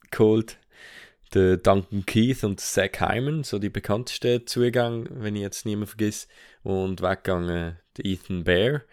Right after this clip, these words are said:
unter anderem. Ja, ähm, ich sag, also es sind dabei und irgendwie ein bisschen wie bei den Leafs, so nicht, nicht nervös werden,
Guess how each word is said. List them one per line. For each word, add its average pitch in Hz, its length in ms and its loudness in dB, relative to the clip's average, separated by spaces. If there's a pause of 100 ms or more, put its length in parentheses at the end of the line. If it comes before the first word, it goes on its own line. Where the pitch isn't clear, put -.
(480)
unter 117 280 -4
anderem. 110 400 -2 (1500)
Ja, 123 360 8 (200)
ähm, 110 460 4 (520)
ich 135 240 4
sag, - 520 2 (1200)
also 117 180 -2
es - 120 0
sind 113 380 4
dabei 185 440 2 (420)
und 110 480 -2 (580)
irgendwie 110 340 2
ein 101 120 2
bisschen 110 320 2
wie 127 240 6
bei 110 220 2
den 104 180 -2
Leafs, 101 540 -4
so 95 200 2
nicht, 104 480 -2
nicht 117 180 -4
nervös 107 400 4
werden, 92 400 0